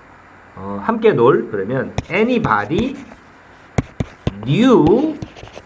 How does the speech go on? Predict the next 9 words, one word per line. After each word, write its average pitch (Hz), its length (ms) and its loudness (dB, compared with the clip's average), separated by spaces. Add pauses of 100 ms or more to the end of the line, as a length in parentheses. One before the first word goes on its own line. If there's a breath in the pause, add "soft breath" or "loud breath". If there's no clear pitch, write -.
(600)
to 277 480 0
play 208 300 2
with. 110 300 -4
이렇게 117 200 -4
쓴다는 143 380 -4
거야. - 140 -16 (1900)
이렇게 110 280 -2
하면 127 160 -4
된다. - 580 -8